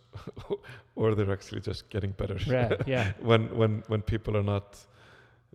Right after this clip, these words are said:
Speaker 1: uh, ruining any, everything anymore. And so it's also maybe, maybe I'm also asking myself, because I, I,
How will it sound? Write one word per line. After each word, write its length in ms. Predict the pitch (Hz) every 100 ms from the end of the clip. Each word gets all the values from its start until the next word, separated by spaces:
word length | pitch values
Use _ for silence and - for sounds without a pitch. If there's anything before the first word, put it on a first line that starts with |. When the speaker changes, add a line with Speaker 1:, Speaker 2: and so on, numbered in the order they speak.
| -
Speaker 1:
uh, 400 | 95 95 92 - - - - 277 285 _ _ _ _ _ _ -
ruining 460 | 107 123 110 104
any, 200 | 107 107 -
everything 440 | 110 104 - 104
anymore. 320 | 101 95 95 - - _ - - - _ _ -
And 180 | 104 107
so 180 | 123
it's 180 | 123 -
also 300 | 135 143 185
maybe, 420 | 151 123 120 110 - -
maybe 260 | 127 131 160
I'm 120 | 131
also 320 | 120 123 120
asking 360 | 117 - - 113
myself, 400 | 107 - 104 92
because 440 | - 110 104 - - -
I, 320 | 113 110 101 - - _ - - _ _ _ _ _ _ 117
I, 220 | 104